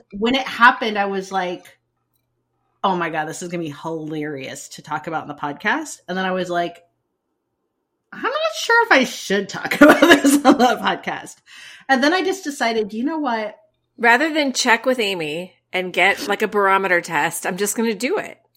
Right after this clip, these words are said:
Speaker 1: I'm just gonna do it. I'm
Speaker 2: So I don't
Speaker 1: just
Speaker 2: know
Speaker 1: gonna
Speaker 2: what
Speaker 1: do
Speaker 2: she's
Speaker 1: it.
Speaker 2: about to say, folks. I have no
Speaker 1: Okay.
Speaker 2: idea.
Speaker 1: So I think that if you have listened to the pod before, you know this. If you haven't, you're gonna find out that I, it's not that I don't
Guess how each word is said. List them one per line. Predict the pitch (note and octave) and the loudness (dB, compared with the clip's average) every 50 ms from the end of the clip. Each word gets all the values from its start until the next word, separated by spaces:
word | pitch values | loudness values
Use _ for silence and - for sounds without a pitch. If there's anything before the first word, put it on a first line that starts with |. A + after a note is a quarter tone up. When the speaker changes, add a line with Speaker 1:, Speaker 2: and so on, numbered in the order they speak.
| _ _ _ _ - | _ _ _ _ -4
Speaker 1:
I'm | G3+ G#3 | -2 0
just | A3 G3+ - - | 0 0 0 -2
gonna | A#3+ A#3+ A#3 | -2 -2 0
do | C4 F#4 G#4+ | 0 2 0
it. | - - - - - _ _ - | 0 0 -4 -8 -18 _ _ -10
I'm | F#3 F#3 | -6 -2
Speaker 2:
So | E3+ A3+ | 2 4
I | G#3 A3+ | 6 6
don't | C4+ D#4+ | 6 6
Speaker 1:
just | D4+ C#4 | 6 6
Speaker 2:
know | C4+ C4+ | 4 4
Speaker 1:
gonna | B3 A3+ | 6 4
Speaker 2:
what | A3+ - | 2 0
Speaker 1:
do | - | 0
Speaker 2:
she's | - G#3+ | -2 -2
Speaker 1:
it. | G3+ | 0
Speaker 2:
about | F#3+ G3 F#3+ F#3 | 0 0 0 0
to | F#3 F3+ | -2 -6
say, | - - D3+ B2 G2+ - - _ _ _ | -6 -6 -6 -6 -8 -12 -16 _ _ _
folks. | - D#3+ - - - - - - - | -12 -10 -10 -12 -14 -16 -16 -12 -10
I | F3 | -8
have | E3+ F#3+ | -6 -4
no | F#3 F3 | -4 -2
Speaker 1:
Okay. | E3 D#3 | -2 -2
Speaker 2:
idea. | E3 E3 C#3+ - - - _ _ _ _ _ _ _ _ _ _ _ _ _ _ _ _ _ _ _ _ - | -2 -4 -6 -6 -8 -12 _ _ _ _ _ _ _ _ _ _ _ _ _ _ _ _ _ _ _ _ -18
Speaker 1:
So | - - B3+ A3+ A3+ | -8 -2 -2 0 0
I | A3+ A3+ | 0 0
think | A3+ A3+ - - - C4+ C#4 F4 G4+ G4 - - - - - - | -2 -2 -4 -6 -2 0 0 0 0 -2 -8 -16 -18 -20 -20 -8
that | F#3+ F#3+ G#3+ G#3 G3 F#3 - | -2 2 4 4 4 2 -2
if | G3 F#3+ - | -8 -6 -4
you | A3 B3 D4 | -2 -2 -2
have | D#4+ | -2
listened | D4 A#3+ A3 A3+ A3+ A3+ - D4+ D4 D4+ C#4+ | -2 -2 -2 -2 -2 -2 -2 0 2 0 0
to | - C#4 | 0 -4
the | D4 C#4 | -6 -6
pod | C#4+ - F#3+ F#3+ F#3+ F#3 F3+ | -6 -4 -2 0 0 -2 -2
before, | G3+ A#3+ A#3 - - F3 E3+ | -6 -10 -8 -6 -6 -6 -4
you | F3 E3+ F3+ F#3+ | -4 -4 -6 -6
know | F#3+ F3 D#3+ D3 C#3+ | -4 -4 -4 -6 -6
this. | - C3+ C#3+ C#3+ - | -6 -8 -10 -10 -10
If | E3 - F3+ | -12 -10 -10
you | F3+ D#3+ | -12 -8
haven't, | C3+ D3+ D#3+ E3 E3 G3+ B3 D4+ C#4+ - - - - - | -4 -2 -2 -2 -2 -2 -6 -8 -8 -12 -16 -20 -18 -14
you're | F3+ E3+ E3 D#3+ | -12 -10 -6 -6
gonna | F3+ G3 G3 | -6 -6 -6
find | - A3+ A3 B3+ A#3+ | -6 -4 -4 -4 -4
out | D3+ - A#2+ C#3+ F#3 - - _ _ _ _ _ _ - | -4 -6 -8 -10 -12 -12 -16 _ _ _ _ _ _ 2
that | G3 F#3+ F#3+ F#3+ - - - | 4 4 4 4 2 -2 -4
I, | G3+ A#3 A#3 B3 A#3 - D3+ - - - _ _ - | -4 -2 -2 -4 -6 -10 -14 -18 -20 -20 _ _ -12
it's | A3 G#3+ - | -12 -6 -2
not | A#3+ B3 C4+ C#4 | 0 0 0 0
that | G4 F#4+ | 0 0
I | E4 | 0
don't | A#3+ F3 - - F3+ F3 F3 F3+ F3+ F3+ - - | 0 0 -4 -4 -4 -4 -2 -2 -4 -6 -8 -12